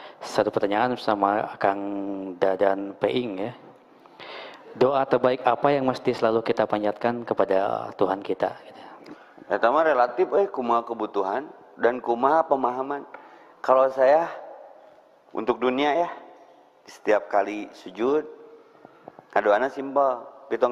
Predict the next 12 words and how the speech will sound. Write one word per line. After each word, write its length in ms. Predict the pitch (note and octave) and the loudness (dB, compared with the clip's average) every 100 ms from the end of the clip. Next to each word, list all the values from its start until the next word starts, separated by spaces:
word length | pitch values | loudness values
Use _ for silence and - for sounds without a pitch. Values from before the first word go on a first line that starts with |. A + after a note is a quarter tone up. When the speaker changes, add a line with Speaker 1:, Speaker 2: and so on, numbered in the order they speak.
| A#2 | 0
Speaker 2:
dibeja-beja, 640 | G#2+ G2+ G2+ A2+ A#2 - | -2 0 -2 -2 -2 -4
kita-kita 480 | A#2+ G#2+ G2+ G#2+ G#2+ | -4 -4 -2 -2 -4
aja. 200 | G#2+ G2 - - _ _ _ - - - | -4 -12 -16 -20 _ _ _ -20 -20 -4
"Ya 160 | F#2 F2+ | 2 4
Allah, 400 | F#2+ G2+ B2+ - - - - - - - | 4 4 2 -2 -16 -20 -20 -20 -20 -8
ajaibkan 720 | - F#2 G2 F#2 F2+ G2+ G#2 A2+ - - - _ _ _ _ F#2 | -6 -2 -2 -2 -4 -4 -4 -6 -20 -20 -20 _ _ _ _ -12
hidupku. 1120 | F2+ G2+ A#2 - - _ _ _ - - - - _ _ _ - - - G2+ | -4 -4 -4 -12 -20 _ _ _ -10 -10 -10 -16 _ _ _ -20 -20 -2 2
Ya 80 | F#2+ | 4
Allah, 240 | A#2 C#3 - - | 2 -6 -12 -6
ajaibkan 640 | G#2 G2 F#2+ F2+ B2+ C3 | -6 -4 -8 -4 -6 -6
setiap 320 | - G#2 G2+ | -8 -6 -4
detik 320 | G2 - B2+ | -6 -6 -12